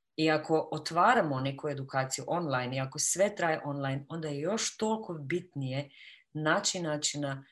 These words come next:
da se ljudi čuju, da se upoznaju i da to bude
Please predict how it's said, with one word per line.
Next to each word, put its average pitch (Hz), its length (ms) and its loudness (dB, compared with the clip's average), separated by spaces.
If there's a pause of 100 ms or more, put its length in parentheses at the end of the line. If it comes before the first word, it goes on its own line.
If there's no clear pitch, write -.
(200)
da 139 60 -8
se 156 160 0
ljudi 143 340 -6
čuju, 208 640 -2 (200)
da - 100 -10
se - 220 -2
upoznaju 156 920 2 (280)
i 151 80 -8
da 147 120 -2
to 175 180 -2
bude 160 480 0